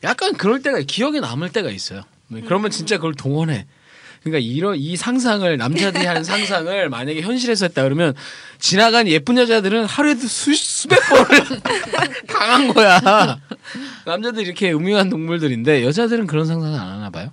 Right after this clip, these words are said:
Speaker 1: 예를 들어서 아까 자위할 때,
Speaker 2: 네.
Speaker 1: 자위하실 때 진동기의 그 느낌에만 충실한 건지 아니면 이걸 하면서도 우리 남자들처럼 상상을 동원하시나요?
Speaker 2: 아, 상상을 동원하기도 하죠.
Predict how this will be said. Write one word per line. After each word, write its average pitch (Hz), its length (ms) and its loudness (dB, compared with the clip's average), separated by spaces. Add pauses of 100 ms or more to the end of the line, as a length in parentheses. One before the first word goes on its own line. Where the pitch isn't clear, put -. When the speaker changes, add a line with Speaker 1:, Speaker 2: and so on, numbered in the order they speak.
Speaker 1:
예를 139 120 0
들어서 135 140 -2
아까 113 180 -12
자위할 113 420 -6
때, 90 400 -16 (180)
Speaker 2:
네. 202 460 -12
Speaker 1:
자위하실 143 460 -2
때 123 180 -4
진동기의 147 1200 -2
그 139 180 -4
느낌에만 185 520 2
충실한 151 480 -2
건지 113 260 -2
아니면 123 400 -2 (340)
이걸 147 220 0
하면서도 175 480 -2
우리 147 140 -2
남자들처럼 131 760 -2
상상을 160 500 -4
동원하시나요? 127 640 -6 (800)
Speaker 2:
아, 214 440 -12
상상을 370 480 -8
동원하기도 226 560 -10
하죠. 208 280 -16